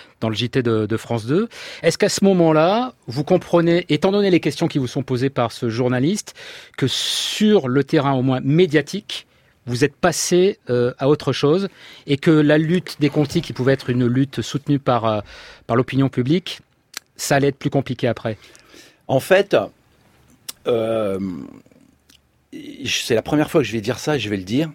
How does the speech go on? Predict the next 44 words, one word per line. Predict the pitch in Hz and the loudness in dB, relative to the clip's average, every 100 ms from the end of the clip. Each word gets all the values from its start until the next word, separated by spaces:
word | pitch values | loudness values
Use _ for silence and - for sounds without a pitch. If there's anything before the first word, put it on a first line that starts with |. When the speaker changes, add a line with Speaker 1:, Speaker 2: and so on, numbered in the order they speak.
| _ _ _ _ _ _ - | _ _ _ _ _ _ -8
Speaker 2:
Euh, | 113 | -6
je | 101 | 0
remercie, | 123 131 131 - - 135 | 0 2 0 -2 -6 -4
euh, | 95 | -4
David | 95 92 95 | -2 -6 -6
Pujadas. | - 92 87 87 - - _ _ _ _ - - - - | -10 -6 -6 -6 -12 -20 _ _ _ _ -20 -20 -20 -10
Parce | 101 - | -8 0
que | 139 143 _ _ _ _ _ _ - | 2 2 _ _ _ _ _ _ -4
les | 120 | -2
questions | 139 131 190 | 0 0 0
qu'il | - | 2
m'a | 139 | 2
posées | 131 131 160 | 2 2 4
m'ont | 135 | 2
permis, | 117 127 139 151 147 - | 2 2 2 2 0 -2
m'ont | 120 120 | -2 0
permis, | 156 127 147 185 - | 0 2 2 2 0
à | 113 | 0
la | |
limite, | 120 147 151 | 2 0 2
de | 117 | 0
lui | 113 | 2
rendre | 123 143 120 127 | 2 2 0 0
la, | 123 123 | 2 0
la | 143 123 | 0 -2
réplique | 127 139 - 175 | 0 -4 -4 0
à | 113 | 2
la | 110 | 4
hauteur | 123 120 156 139 | 2 2 0 0
de | 113 | -2
sa | - 110 | -6 -6
question. | 113 - 113 101 _ - - - | -8 -8 -10 -10 _ -20 -20 -8
Et | 113 | -2
je | 117 | 0
pense | - 185 | 2 0
que | - 208 | 2 -2
ce, | - 139 - | 0 -2 -2
ce, | - - 131 - | -4 0 0 0
ce, | - 135 120 | -4 -2 -2
ce | 117 135 | -2 0
reportage | 139 147 123 160 120 | 0 0 0 0 0
est | |
tellement | 147 139 151 135 | 0 0 2 -2
puiss-, | - 147 139 - | -6 -8 -8 -10